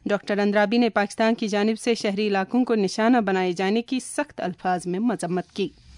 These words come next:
آپریشن سندور کی کامیابی اور بھارتی مسلح افواج کی بہادری کو اجاگر کرنے کے لیے ادھمپور میں ترنگا ریلی کا انعقاد کیا گیا، جس میں سینکڑوں کی تعداد میں لوگوں نے شرکت کر کے ملک کے تئیں اپنے جذبے کا بھرپور اظہار کیا۔ دریاسنا جموں کشمیر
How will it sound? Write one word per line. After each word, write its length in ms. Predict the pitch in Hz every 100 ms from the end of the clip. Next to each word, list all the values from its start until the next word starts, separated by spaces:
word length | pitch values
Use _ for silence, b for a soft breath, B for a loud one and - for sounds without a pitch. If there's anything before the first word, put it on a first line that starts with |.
| b b b b -
آپریشن 480 | 226 233 277 302 311
سندور 360 | 330 311 339
کی 160 | 370 381
کامیابی 540 | 330 294 311 311 320
اور 140 | 392 349
بھارتی 400 | 254 240 247 311
مسلح 480 | 277 - 254 294 247
افواج 360 | 214 240 262
کی 80 | 277
بہادری 440 | 214 220 214 254
کو 180 | 294 220
اجاگر 360 | 185 208 214 247
کرنے 280 | 208 190 185
کے 140 | 233
لیے 160 | 240 262
ادھمپور 500 | 202 208 214 247 269
میں 140 | 285 -
ترنگا 400 | 233 254 277 190
ریلی 280 | 185 196 240
کا 120 | 208
انعقاد 440 | 175 180 - 220 220
کیا 220 | 254 233
گیا، 260 | 226 233 262 B B B
جس 220 | 233 262
میں 100 | 294 277
سینکڑوں 360 | 262 302 320 339
کی 160 | 262
تعداد 400 | 226 214 208 240 247
میں 120 | 269
لوگوں 280 | 220 190 208
نے 100 | 214
شرکت 420 | - 226 269 -
کر 160 | 262 254
کے 160 | 302 294
ملک 280 | 240 285
کے 120 | - 196
تئیں 360 | 214 240 285
اپنے 300 | 220 - 226
جذبے 400 | 196 196 185 233
کا 140 | 240 247
بھرپور 560 | 190 208 202 294 294
اظہار 380 | 175 180 - - -
کیا۔ 260 | - 208 175 _ B B B B
دریاسنا 420 | 220 262 262 320 339
جموں 200 | 302 269
کشمیر 280 | 269 294